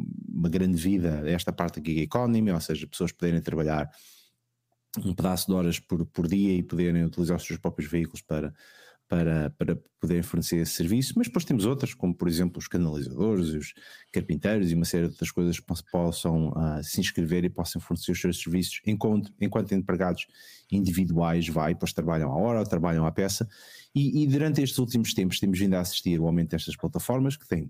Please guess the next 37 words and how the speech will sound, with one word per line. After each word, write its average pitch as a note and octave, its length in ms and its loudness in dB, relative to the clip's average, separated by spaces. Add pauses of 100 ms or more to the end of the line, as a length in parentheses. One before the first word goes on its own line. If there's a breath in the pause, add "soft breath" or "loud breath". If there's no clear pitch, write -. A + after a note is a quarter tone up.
(200)
de - 80 -8
certa G2+ 160 -2
forma, F#2 320 0
revolucionado F2+ 720 0
o, D#2 60 -2
o D#2+ 180 0
mercado. A2+ 420 0 (320 loud breath)
Se - 100 -2
nós A#2 100 -2
formos B2+ 180 2
olhar A#2 220 2
para A2+ 100 -2
a G#2+ 40 2
outra G2+ 200 0
parte F#2+ 380 -2
da, F2 220 2 (200)
do, F#2 280 -6
do F2+ 140 -2
mercado F#2+ 540 0
que - 120 -10
já F2+ 260 0
é, F2 460 0
faz F2 280 -6
parte, G2+ 560 -4
sempre F2+ 220 -2
fez - 160 -2
parte F2+ 320 -2
da E2 40 -4
gig F2 140 2
economy, E2 360 0
estamos E2 240 -2
a - 20 -6
falar F2 160 0
dos E2+ 140 -2
artistas, F#2+ 500 -2
dos E2 160 -4
músicos, G#2+ 480 0